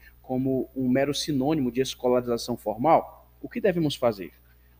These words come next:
O que seria útil para nós, nesse momento inicial,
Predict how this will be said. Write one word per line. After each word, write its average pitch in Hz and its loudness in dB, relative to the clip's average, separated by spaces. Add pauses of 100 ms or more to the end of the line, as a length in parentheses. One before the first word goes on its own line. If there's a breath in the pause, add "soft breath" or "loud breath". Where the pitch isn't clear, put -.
O - -6
que - 0
seria 170 2
útil 220 2
para 120 0
nós, 131 2
nesse 139 0
momento 139 0
inicial, 135 0